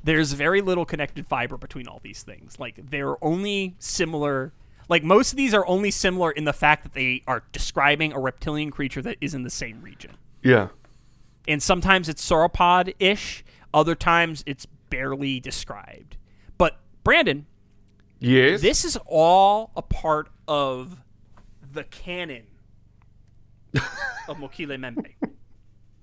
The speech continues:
Speaker 1: This is the canon. What I'm telling you is the canon.
Speaker 2: Yeah.
Speaker 1: Right? So,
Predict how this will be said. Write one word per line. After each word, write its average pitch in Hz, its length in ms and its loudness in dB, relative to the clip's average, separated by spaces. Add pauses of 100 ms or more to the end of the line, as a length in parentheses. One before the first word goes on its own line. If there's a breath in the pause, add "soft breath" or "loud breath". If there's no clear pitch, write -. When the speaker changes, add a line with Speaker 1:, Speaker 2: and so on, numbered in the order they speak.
(360)
Speaker 1:
This 214 160 -10
is 277 80 -14
the 302 80 -14
canon. 220 440 -6 (220)
What 170 140 -8
I'm 277 140 -2
telling 277 300 -8
you 220 140 -14
is 175 100 -14
the 170 60 -16
canon. 190 360 -10 (320)
Speaker 2:
Yeah. 131 200 8
Speaker 1:
Right? 151 220 -4 (520)
So, 170 580 -2